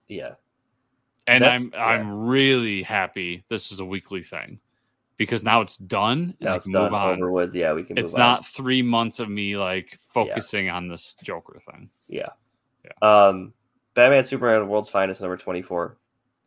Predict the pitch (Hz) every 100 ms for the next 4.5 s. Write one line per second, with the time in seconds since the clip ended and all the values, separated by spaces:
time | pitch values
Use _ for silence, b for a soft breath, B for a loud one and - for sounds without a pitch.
0 | _ - - - 92 87 85 78 - 127
1 | 170 139 123 123 107 87 117 147 123 107
2 | 101 101 107 104 98 92 95 101 95 -
3 | - - _ _ B B B B - 104
4 | 95 95 113 -